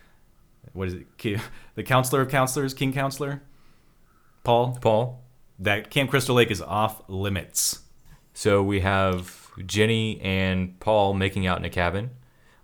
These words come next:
Speaker 2: We have the camera panning around like it's Jason, but the camera pans up to see Crazy Ralph.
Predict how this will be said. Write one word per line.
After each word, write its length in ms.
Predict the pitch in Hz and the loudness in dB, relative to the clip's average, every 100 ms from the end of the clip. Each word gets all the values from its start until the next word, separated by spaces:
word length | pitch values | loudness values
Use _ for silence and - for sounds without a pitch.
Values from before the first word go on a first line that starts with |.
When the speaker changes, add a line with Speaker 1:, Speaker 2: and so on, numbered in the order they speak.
| - | -4
Speaker 2:
We 140 | 98 | 0
have 200 | 92 92 | 2 0
the 60 | 90 | 0
camera 320 | 95 104 101 | -2 0 0
panning 320 | 95 101 101 | -2 -2 0
around 540 | 95 92 90 87 92 92 - - | 0 0 0 -2 -6 -10 -16 -4
like 300 | 92 87 - - | -2 -2 -6 -8
it's 180 | 87 | -8
Jason, 400 | - 90 87 92 | -2 -2 -2 -4
but 160 | 85 90 | -6 -6
the 80 | - | -6
camera 360 | - 95 90 | -4 -2 -2
pans 460 | 82 - - 90 87 | -6 -10 -4 -2 2
up 280 | 127 131 - | 2 2 -2
to 80 | 98 | -4
see 180 | 101 | -2
Crazy 380 | 95 101 98 92 | -2 2 2 0
Ralph. 500 | 98 160 90 - - | -2 0 -2 -4 -18